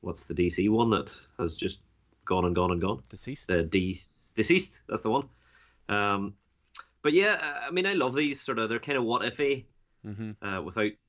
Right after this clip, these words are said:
Speaker 1: I mean, to me, well, per Chip went to the trouble of designing that label. I would have, I would have fired it on this as well, you know, uh, definitely. But, uh, that, so that's, that feels like a wee bit of, <laughs> a wee bit of a waste. But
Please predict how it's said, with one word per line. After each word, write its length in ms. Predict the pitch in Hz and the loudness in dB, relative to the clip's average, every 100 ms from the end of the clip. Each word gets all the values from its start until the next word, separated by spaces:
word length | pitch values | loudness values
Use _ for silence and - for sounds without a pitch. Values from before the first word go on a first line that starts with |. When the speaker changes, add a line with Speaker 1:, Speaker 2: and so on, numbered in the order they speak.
| _ - | _ -6
Speaker 1:
I 40 | |
mean, 220 | 110 104 101 | -4 -4 -6
to 160 | - 113 | -8 -4
me, 500 | 131 135 127 101 - - _ _ - | -2 -2 -2 -4 -10 -20 _ _ -10
well, 140 | 160 | -10
per 260 | - 185 - | -2 0 0
Chip 280 | - 101 - | -2 -4 -2
went 160 | 104 | -4
to 60 | 98 | -4
the 60 | |
trouble 280 | 87 101 92 | -4 -4 -2
of 60 | 87 | -4
designing 300 | 85 90 85 | -4 -2 -2
that 160 | 85 | -2
label. 280 | 87 101 127 | -2 0 2
I 80 | 127 | 2
would 80 | 120 | 0
have, 120 | 95 _ _ | -4 _ _
I 100 | 113 | -2
would 100 | 143 | 0
have 80 | 107 | 0
fired 220 | 95 92 | 0 -2
it 120 | 95 | -2
on 140 | 90 87 | -6 -4
this 200 | 95 - | -4 -4
as 140 | 104 | -4
well, 300 | 95 120 135 _ _ _ _ _ _ _ _ | -2 -4 -4 _ _ _ _ _ _ _ _
you 100 | 95 | -4
know, 240 | 101 143 139 _ - 123 | -2 -2 -6 _ -16 -12
uh, 720 | 113 - - - - - - - | -10 -10 -10 -12 -12 -14 -14 -6
definitely. 440 | 90 98 139 139 | -2 -2 -2 -2
But, 220 | 120 104 - - 117 | -2 -4 -6 -10 -6
uh, 160 | 110 - | -4 0
that, 160 | 104 110 | -2 -2
so 100 | 104 | 0
that's, 220 | 107 98 | 0 0
that 260 | 101 107 - | -2 -2 -2
feels 180 | 101 90 | -4 -4
like 80 | |
a 60 | 87 | -4
wee 120 | 87 | -4
bit 120 | 95 | -2
of, 120 | 95 - | -4 -6
<laughs> 200 | 95 - | -8 -6
a 40 | |
wee 100 | 107 | -6
bit 120 | 98 | -4
of 100 | 92 | -6
a 40 | 87 | -4
waste. 400 | 85 104 113 - | -2 -2 -4 -6
But 180 | 95 | -8